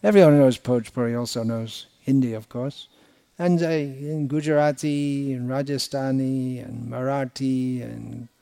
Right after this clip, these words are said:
Konkani, and Telugu, Tamil, Malayalam, Kannada,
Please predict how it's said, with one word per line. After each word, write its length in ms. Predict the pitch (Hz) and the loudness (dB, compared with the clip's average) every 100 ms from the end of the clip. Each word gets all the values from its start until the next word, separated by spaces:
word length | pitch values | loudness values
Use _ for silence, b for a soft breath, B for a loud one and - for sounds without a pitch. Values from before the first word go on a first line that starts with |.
| - | -2
Konkani, 920 | 139 143 135 143 135 135 135 131 127 | 4 4 4 4 4 4 2 2 0
and 440 | 120 120 120 117 - b b b b b b b - | -4 -8 -10 -12 -18 b b b b b b b -4
Telugu, 680 | 143 143 139 143 139 135 | 0 2 2 2 2 0
Tamil, 1000 | 131 139 143 139 135 135 135 131 131 123 101 98 - - | 0 4 6 8 6 4 2 0 -2 -4 -8 -14 -16 -6
Malayalam, 1000 | 131 139 139 139 139 139 135 131 127 120 - _ _ _ _ - - _ _ - | -2 0 2 4 6 6 6 6 4 0 -8 _ _ _ _ -20 -20 _ _ 2
Kannada, 680 | 151 165 160 160 151 139 | 6 8 8 8 8 4